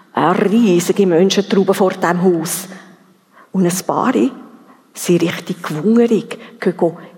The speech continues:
hineinschauen. Und dann sehen sie Menschen,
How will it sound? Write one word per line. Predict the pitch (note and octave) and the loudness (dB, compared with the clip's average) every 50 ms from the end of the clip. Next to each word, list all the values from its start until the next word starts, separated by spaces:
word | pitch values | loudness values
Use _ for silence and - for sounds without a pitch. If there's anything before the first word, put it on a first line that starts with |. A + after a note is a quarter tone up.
| - - | -8 -2
hineinschauen. | - G3+ A3 B3+ C#4+ C#4+ C#4+ C#4+ D#4 D4 A#3+ F3 D#3+ E3 - D#3+ C#3+ D3+ D#3 - - - - _ _ _ _ _ _ _ _ _ _ - - _ _ _ _ _ _ _ _ _ _ _ | 0 2 2 4 4 2 2 2 2 2 2 2 2 0 -2 -4 -4 -6 -8 -12 -18 -20 -20 _ _ _ _ _ _ _ _ _ _ -20 -20 _ _ _ _ _ _ _ _ _ _ _
Und | - - - - | -14 -12 -10 -10
dann | E3+ - - | -10 -8 -6
sehen | - - - - - F3 | -2 0 0 0 0 -2
sie | - - D4+ - - - - - - - _ - _ _ _ _ - | 0 -2 -2 -4 -4 -16 -20 -20 -20 -20 _ -20 _ _ _ _ -8
Menschen, | F#3+ F3+ F#3 G#3 C4 D#4+ - - F#4 | -6 -4 -4 -4 -4 -4 -2 -2 -2